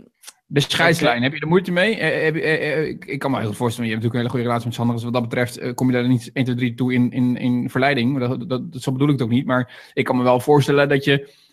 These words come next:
Speaker 1: eh, misschien nog zegt van, nou, weet je, het is ook wel leuk die vrouwelijke vrienden nog te hebben voor een stukje aandacht, een beetje flirten, een beetje
Speaker 2: Ja.
Speaker 1: dat, dat, dat
Speaker 2: Ja.
Speaker 1: nog erin te houden, zeg
Speaker 2: Ja.
Speaker 1: maar.
Speaker 2: Ja, dat wil, dat wil ik wel toegeven. Ja, absoluut. Jawel,
Speaker 1: Ja.
Speaker 2: zeker. Ja, dat, eh, dat speelt nog wel mee, ja.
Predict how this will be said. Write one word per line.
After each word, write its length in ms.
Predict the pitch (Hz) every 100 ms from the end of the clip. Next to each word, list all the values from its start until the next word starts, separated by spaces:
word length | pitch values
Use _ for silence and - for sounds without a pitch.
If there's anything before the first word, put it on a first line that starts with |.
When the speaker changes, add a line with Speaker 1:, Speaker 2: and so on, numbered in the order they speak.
| _ -
Speaker 1:
eh, 680 | 123 123 131 131 131 131
misschien 320 | 135 135 -
nog 100 | 143
zegt 220 | - 139 135
van, 160 | 139
nou, 680 | 127 127 131 135 131 139 139 _ -
weet 240 | 139 139
je, 100 | 151
het 120 | 135
is 60 | 139
ook 60 |
wel 100 | 139
leuk 120 | 143 139
die 120 | 127
vrouwelijke 600 | 139 143 139 139 135 123 _ _ _ _ _ _
vrienden 440 | - 147 143 135
nog 140 | 143 -
te 80 |
hebben 320 | 139 139 143 139
voor 100 | 139
een 60 |
stukje 280 | - 139 -
aandacht, 500 | 131 139 143 143 -
een 60 | 143
beetje 280 | 139 - -
flirten, 380 | 156 143 143
een 120 | 139 143
beetje 340 | 143 139 135
Speaker 2:
Ja. 60 | 139
Speaker 1:
dat, 160 | 151 -
dat, 240 | 151 143
dat 80 | 170
Speaker 2:
Ja. 60 |
Speaker 1:
nog 100 | 160 -
erin 140 | 131
te 60 | 117
houden, 220 | 117 113
zeg 100 | 107
Speaker 2:
Ja. 100 | -
Speaker 1:
maar. 200 | 107 101 - 170
Speaker 2:
Ja, 100 | 196
dat 160 | 180
wil, 220 | 175 170 156
dat 160 | 160
wil 80 | 160
ik 60 | 147
wel 120 | 139
toegeven. 360 | 147 151 170
Ja, 140 | 185 151
absoluut. 380 | 139 - 160 -
Jawel, 320 | - 123 165
Speaker 1:
Ja. 80 | 139
Speaker 2:
zeker. 380 | 120 139 196 185 _ _ _ _ _ _ _ _
Ja, 140 | - 117
dat, 220 | 110 -
eh, 260 | 101 95 98
dat 120 | 120
speelt 240 | - 87
nog 100 | 87
wel 100 | 90
mee, 140 | 110 165
ja. 200 | 135